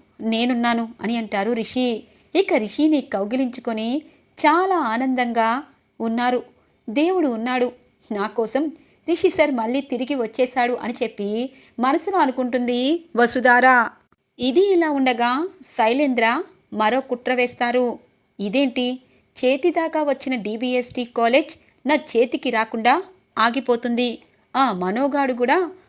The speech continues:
బాబాయ్ కొడుకని తెలిస్తే ఖచ్చితంగా డాడీ కూడా తననే ఎండీ పదవిలో కూర్చోపెడతారు.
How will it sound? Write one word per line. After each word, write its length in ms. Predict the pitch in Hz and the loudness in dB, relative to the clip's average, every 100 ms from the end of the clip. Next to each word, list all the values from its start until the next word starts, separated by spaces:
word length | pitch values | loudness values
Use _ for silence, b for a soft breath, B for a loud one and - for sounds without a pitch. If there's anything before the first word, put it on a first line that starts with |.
| - | -4
బాబాయ్ 420 | 190 214 240 311 | 2 2 4 0
కొడుకని 460 | - 220 226 277 262 | 0 -2 0 0 -2
తెలిస్తే 400 | 254 233 - 294 349 - b b - | -2 -2 2 2 0 -8 b b 0
ఖచ్చితంగా 520 | 269 269 359 330 302 | 0 2 0 2 2
డాడీ 400 | 277 214 214 269 | 0 2 0 0
కూడా 360 | 233 240 294 320 - b b - | 0 0 0 -2 -8 b b -2
తననే 320 | 233 247 285 | 2 4 4
ఎండీ 360 | 277 214 240 269 | 2 0 -2 -2
పదవిలో 540 | - 226 240 262 359 269 _ _ | -2 -2 0 0 0 -4 _ _
కూర్చోపెడతారు. 880 | 294 294 285 262 247 240 247 254 233 | -4 0 0 0 0 2 4 4 2